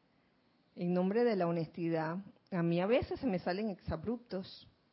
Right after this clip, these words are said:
<laughs> En ca-, <laughs> sí, pero lo bueno de esto es darse cuenta,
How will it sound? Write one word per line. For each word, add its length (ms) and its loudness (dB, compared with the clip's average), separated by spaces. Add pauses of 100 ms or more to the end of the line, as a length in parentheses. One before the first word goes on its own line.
(340)
<laughs> 80 -4 (1400)
En 200 8
ca-, 160 -4 (320)
<laughs> 1600 -10
sí, 420 0 (1500)
pero 180 12
lo 140 10
bueno 280 6
de 180 6
esto 380 0
es 140 -2
darse 380 0
cuenta, 720 0